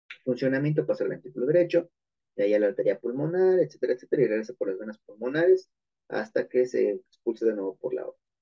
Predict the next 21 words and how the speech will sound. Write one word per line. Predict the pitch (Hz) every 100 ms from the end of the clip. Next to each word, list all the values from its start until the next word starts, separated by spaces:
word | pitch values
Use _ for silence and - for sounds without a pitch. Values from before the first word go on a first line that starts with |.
| -
¿ok? | - - _
Bueno, | - - _ _ _ _ _ -
y | 160
el | 165
segundo | 190 185 196 196
retorno | 175 151 151 156
justo | - 123 127
son | 110 101
las | 98
venas | 98 _ -
pulmonares, | 120 131 143 160 151 _
que | -
les, | - - _
les | 190 -
mencionaba, | - 160 170 139
el, | 107 104 -
el | - - - - - -
retorno | 107 - - - 101
del | 101
lado | 90 95
izquierdo, | - - 127 -